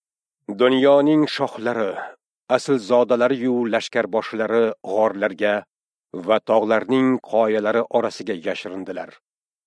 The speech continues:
Ular bilan birga boylar-u kuchlilar, qul-u erkin odamlar yashirindilar. Ular tog'-u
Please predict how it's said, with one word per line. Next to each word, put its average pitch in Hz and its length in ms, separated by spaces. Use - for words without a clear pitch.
Ular 117 280
bilan 113 260
birga 113 300
boylar-u 123 680
kuchlilar, 107 680
qul-u 160 240
erkin 143 480
odamlar 127 520
yashirindilar. 98 760
Ular 165 280
tog'-u 160 380